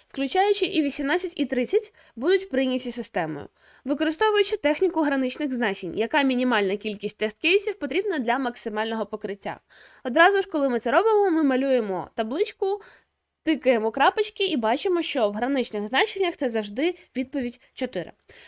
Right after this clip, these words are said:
Рухаємося далі. Друге питання. Текстове поле в програмі приймає введення віку користувача.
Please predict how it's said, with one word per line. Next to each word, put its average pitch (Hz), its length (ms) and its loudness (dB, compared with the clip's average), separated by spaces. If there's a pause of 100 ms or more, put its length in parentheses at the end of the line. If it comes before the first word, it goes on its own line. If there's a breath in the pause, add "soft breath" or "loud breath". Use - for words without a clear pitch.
Рухаємося 359 520 0
далі. 196 400 0
Друге 277 260 0
питання. 165 440 -8 (420 loud breath)
Текстове 359 400 -2
поле 285 300 0
в 240 60 -4
програмі 262 460 0
приймає 320 460 0
введення 233 440 0
віку 233 220 -2
користувача. 196 680 -6